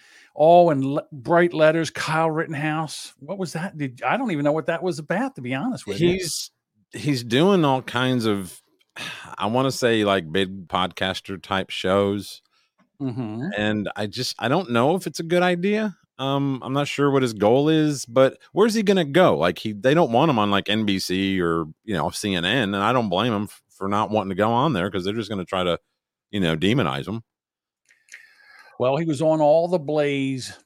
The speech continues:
Speaker 1: podcast. He was on
Speaker 2: Oh, I
Speaker 1: Louder
Speaker 2: know.
Speaker 1: with
Speaker 2: Yeah,
Speaker 1: Crowder.
Speaker 2: every
Speaker 1: He was
Speaker 2: single
Speaker 1: on,
Speaker 2: one of 'em.
Speaker 1: um, this one's called You Are Here.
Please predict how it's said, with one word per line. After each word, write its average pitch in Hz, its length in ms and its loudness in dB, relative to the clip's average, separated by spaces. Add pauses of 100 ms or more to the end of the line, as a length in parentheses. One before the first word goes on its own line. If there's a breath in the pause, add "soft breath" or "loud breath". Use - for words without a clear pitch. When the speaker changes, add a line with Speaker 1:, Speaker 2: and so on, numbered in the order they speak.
Speaker 1:
podcast. 104 580 -8
He 113 100 -12
was 104 120 -10
on 113 120 -6
Speaker 2:
Oh, 78 40 -2
I 80 180 0
Speaker 1:
Louder 139 120 2
Speaker 2:
know. 135 60 0
Speaker 1:
with 131 240 -8
Speaker 2:
Yeah, 123 60 -2
Speaker 1:
Crowder. 120 420 0
Speaker 2:
every 117 100 -6
Speaker 1:
He 117 60 -6
was 117 100 -6
Speaker 2:
single 113 160 -6
Speaker 1:
on, 113 100 -6
Speaker 2:
one 110 60 -4
of 107 220 -6
'em. - 60 -
Speaker 1:
um, 107 140 -14 (1400)
this 113 180 -12
one's 120 200 -2
called 104 280 -2
You 123 200 0
Are 117 100 2
Here. 117 580 -4